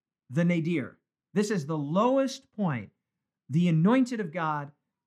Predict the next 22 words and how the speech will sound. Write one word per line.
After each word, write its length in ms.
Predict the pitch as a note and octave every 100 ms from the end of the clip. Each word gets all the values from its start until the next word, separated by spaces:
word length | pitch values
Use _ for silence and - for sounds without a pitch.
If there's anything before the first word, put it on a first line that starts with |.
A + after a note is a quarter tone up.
| _ _ _
the 260 | B2+ E3 D#3
chosen 640 | - - C4 D4 C4 B3+ G#3+
of 240 | G#3+ D#3+
God, 400 | D#3 D3 C3+ C#3+ D3+
even 220 | D3 F3+
though, 160 | F#3+ F#3
again, 400 | F3 F3+ C#3 C#3
monarchy 360 | D3 D3+ D3+ D3+
was 140 | C#3+
not 180 | D3+ C#3
God's 220 | C#3+ C3
ideal, 420 | C#3 E3 E3 A#2+ _ _
is 200 | F3+ F3+
now 420 | E3 G3 A#3 A#3+ A#3 _ _ _ _ _ _ _ C#3+
being 420 | E3 A3+ G#3+ G3 - D3
ministered 840 | D#3+ G3+ E4 E4 - D4+ C#4+ G#3+
to, 380 | - C#4+ G2 - _ _ _ -
<laughs> 80 | - _ _ _ _ -
incredible, 580 | D3+ C3+ D3 A2 F#2+ - _ _ _ _ -
by 640 | A#3+ C#4+ B3 E3 D#3+ E3+ _ _ -
a 80 |
sorceress 800 | F#3 - B3+ A3+ E3+ C3+ B2 -